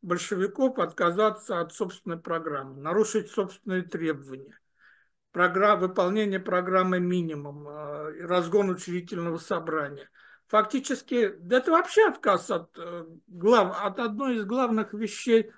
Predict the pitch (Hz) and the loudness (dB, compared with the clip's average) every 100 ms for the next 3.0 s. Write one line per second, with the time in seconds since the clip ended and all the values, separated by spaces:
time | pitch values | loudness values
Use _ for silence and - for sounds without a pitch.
0 | - - - 185 226 247 - 269 196 147 | -20 -20 -6 2 2 2 0 0 0 -2
1 | 156 175 196 196 196 208 208 185 190 - | -6 -4 2 2 4 2 2 0 -4 -4
2 | - 170 170 _ _ - - _ 175 143 | -4 -4 -6 _ _ -20 -20 _ -12 -12